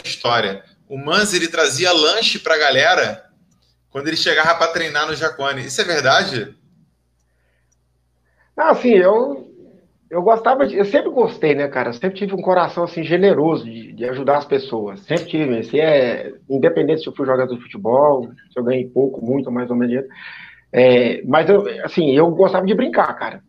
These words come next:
Speaker 2: Eu, vestiário comigo, tinha uns caras que vendiam uns quindim ali na porta do, do Juventude, quindim mesmo, aqueles, deu sim, uma caixa com trinta quindim, eu comprava tudo e levava pro vestiário pros caras, entendeu? É, de chegar e pegar na mão de cada um, o Zico, o falecido Zico, né?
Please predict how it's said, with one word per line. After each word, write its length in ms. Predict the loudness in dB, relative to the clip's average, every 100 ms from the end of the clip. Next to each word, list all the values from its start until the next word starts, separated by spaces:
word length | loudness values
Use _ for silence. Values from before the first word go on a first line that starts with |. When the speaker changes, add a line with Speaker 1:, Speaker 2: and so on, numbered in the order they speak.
| -4
Speaker 2:
Eu, 300 | 0 0 -2 0
vestiário 480 | 2 2 2 0 0
comigo, 380 | -2 0 -2 -4 -16 -4
tinha 140 | 2 4
uns 80 |
caras 240 | 4 -2 -2 -2
que 100 | 2
vendiam 300 | 4 6 4
uns 100 | 2
quindim 480 | 0 2 4 4
ali 140 | 4 4
na 120 | 0
porta 280 | -2 -4 -4
do, 220 | -4 -4
do 100 | -4
Juventude, 600 | -6 -4 -4 0 -2 -2
quindim 380 | 0 2 2 4
mesmo, 240 | 6 4 4
aqueles, 300 | -2 -4 -6
deu 180 | -6 -4
sim, 200 | 0 0 0 -10 -12 -2
uma 160 | -2
caixa 280 | 0 0 0
com 160 | 2 2
trinta 240 | 2 0
quindim, 300 | 2 2 4
eu 100 | 4
comprava 420 | 2 2 4 4
tudo 180 | 2 2
e 40 |
levava 240 | 2 2 0
pro 80 | -2
vestiário 360 | -2 -2 -4
pros 140 | -6 -4
caras, 360 | -2 0 -4 _
entendeu? 340 | -4 -2 -2 -6 _ _ _ _ -2
É, 400 | 0 2 0 -4
de 180 | -4 0
chegar 400 | 2 4 2 2
e 100 | 0
pegar 240 | 0 2
na 140 | 2 2
mão 160 | 0
de 140 | 0 -2
cada 320 | -2 2 2
um, 200 | 0 -2
o 60 | -4
Zico, 400 | 2 4 4 0
o 60 |
falecido 480 | 0 0 0 -2 -2
Zico, 380 | -2 -2 0 0
né? 220 | 0